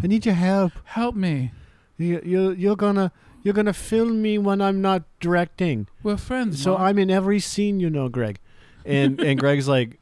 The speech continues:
Speaker 1: "So you want me to direct the movie?" And Tommy's like, yeah, no, I, I'm the director.
Speaker 2: Yeah.
Speaker 1: And Greg's like, "So you want me to hold the camera?"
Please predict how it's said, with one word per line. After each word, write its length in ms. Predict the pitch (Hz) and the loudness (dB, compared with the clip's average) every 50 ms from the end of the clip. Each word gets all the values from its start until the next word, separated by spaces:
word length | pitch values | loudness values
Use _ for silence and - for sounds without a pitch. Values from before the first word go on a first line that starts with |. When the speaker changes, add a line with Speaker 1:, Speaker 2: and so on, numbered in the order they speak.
| _ - | _ -14
Speaker 1:
"So 520 | - - 151 147 143 139 135 131 127 - _ _ _ _ _ _ - | -4 0 2 4 4 4 2 2 -2 -4 _ _ _ _ _ _ -4
you 200 | 180 151 156 160 | 2 4 4 4
want 160 | 170 175 170 | 4 2 2
me 80 | 156 143 | 2 0
to 80 | 143 | 0
direct 260 | 123 139 165 156 - | 0 0 -2 0 0
the 60 | - 135 | 0 2
movie?" 360 | 139 151 156 143 107 92 - _ _ _ _ _ _ - | 4 4 4 4 2 -2 -10 _ _ _ _ _ _ -2
And 180 | 131 120 117 110 | -2 0 0 0
Tommy's 280 | 127 135 131 127 117 | 0 0 0 2 2
like, 160 | 117 110 98 _ _ _ _ _ _ _ _ | 0 -2 -2 _ _ _ _ _ _ _ _
yeah, 240 | - 160 156 156 185 185 | -6 -4 -2 -2 0 0
no, 340 | 202 202 208 214 196 175 | 0 2 2 4 4 4
I, 360 | 160 156 175 196 - 180 190 214 | 4 2 0 0 -2 -2 0 0
I'm 100 | 233 220 | 2 2
the 100 | 226 202 | 0 0
director. 580 | 180 208 190 170 156 - - - 127 104 95 - _ _ _ _ _ _ - | 0 0 0 0 0 0 0 -2 -2 -2 -2 -8 _ _ _ _ _ _ -6
Speaker 2:
Yeah. 220 | - 185 175 151 135 | -4 -2 -2 0 0
Speaker 1:
And 240 | 156 156 147 143 135 131 | 2 2 2 2 0 0
Greg's 280 | 151 156 151 143 135 | 2 2 2 0 0
like, 220 | 156 151 139 123 135 - _ _ _ _ _ _ _ - | 0 0 0 -2 -4 -10 _ _ _ _ _ _ _ -14
"So 180 | - - 160 156 | -6 -2 2 2
you 200 | 147 151 160 156 | 2 4 4 2
want 180 | 156 160 170 | 2 2 0
me 80 | 170 165 | -2 -2
to 80 | 165 156 | -2 -2
hold 220 | 127 160 156 143 | -2 -2 -4 -4
the 60 | 143 135 | -4 -8
camera?" 540 | - - - 160 147 135 113 98 95 107 | -8 -4 -4 -2 -2 -2 -4 -6 -8 -14